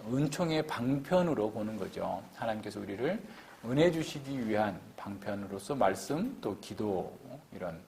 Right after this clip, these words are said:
우리의 헌신을 사용하시는데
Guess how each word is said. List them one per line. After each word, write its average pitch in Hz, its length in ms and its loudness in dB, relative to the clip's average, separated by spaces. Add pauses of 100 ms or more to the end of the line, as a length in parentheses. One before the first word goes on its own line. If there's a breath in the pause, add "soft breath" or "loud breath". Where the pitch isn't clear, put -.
(500 loud breath)
우리의 95 280 -2
헌신을 98 720 0 (160)
사용하시는데 117 880 0